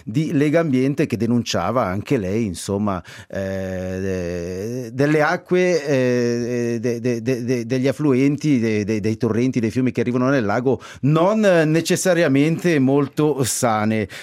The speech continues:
Eh, lei, eh, da persona che osserva il Verbano e l'acqua che nel Verbano entra, che cosa ci può dire?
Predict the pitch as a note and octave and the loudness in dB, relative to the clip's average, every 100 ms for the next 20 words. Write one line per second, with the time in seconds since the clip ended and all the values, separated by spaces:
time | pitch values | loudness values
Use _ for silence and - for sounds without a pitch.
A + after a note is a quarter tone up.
0 | - B2 B2+ B2+ C3 C#3+ D#3 F3+ G#3+ F#3 | -4 2 2 4 4 4 4 2 2 0
1 | C#3+ A#2 G#2 A#2 A2 G#2+ G#2 G2+ - G2+ | 0 0 2 0 2 0 0 0 -2 -4
2 | - A#2+ A2+ G#2+ - A#2+ A2+ A#2 A2 A2 | 0 0 0 -2 0 0 2 0 0 -4
3 | G2+ G#2+ F#2 G#2+ B2+ A#2 G2 A2 A2 A2 | -2 -2 0 0 0 0 0 -2 -2 -4
4 | - A2+ A2+ A2+ G2 G#2 A2+ A2+ A#2 C3+ | -2 -4 -2 -2 -2 0 0 0 -2 0
5 | C3+ C#3+ D#3+ F3 G#2+ G2 F#2 - F#2+ E2 | 0 2 -2 -2 -4 -4 -4 -6 -8 -8
6 | D#2 | -12